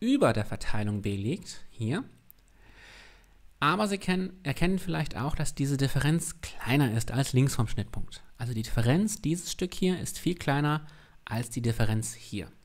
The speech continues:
Okay? Das heißt in der Konsequenz, dass die Gesamtfläche bis zu einem beliebigen Punkt X rechts vom Schnittpunkt oder der Verteilung B immer größer ist als die Gesamtfläche unter der Verteilung A. Das ist der erste Teil der Bedingung von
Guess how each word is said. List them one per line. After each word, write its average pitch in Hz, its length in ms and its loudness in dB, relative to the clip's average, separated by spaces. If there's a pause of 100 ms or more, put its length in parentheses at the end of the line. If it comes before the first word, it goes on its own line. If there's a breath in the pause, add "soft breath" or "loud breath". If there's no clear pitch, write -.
(500)
Okay? 160 280 -8 (360 loud breath)
Das - 140 -6
heißt 127 160 0
in 117 60 -2
der 110 100 -2
Konsequenz, 180 640 2 (180 loud breath)
dass - 140 -8
die - 80 -6
Gesamtfläche 190 840 0 (260 loud breath)
bis - 160 -2
zu - 100 -4
einem 117 200 -2
beliebigen 180 440 2
Punkt - 300 6
X - 300 -6 (260 loud breath)
rechts - 360 -2
vom 104 120 0
Schnittpunkt 147 420 0
oder 123 120 0
der 113 60 0
Verteilung 101 420 -4
B 127 260 2 (300 loud breath)
immer 175 320 6
größer - 400 -2
ist 127 200 -2
als 139 200 -4
die 190 60 -6
Gesamtfläche 127 840 0
unter 110 160 -6
der 113 120 -4
Verteilung 123 440 -6
A. 90 240 -10 (500 soft breath)
Das 135 300 -2
ist - 160 -6
der - 100 -4
erste 113 280 -2
Teil 104 220 -4
der 120 80 -2
Bedingung 110 400 -6 (220)
von 110 260 -8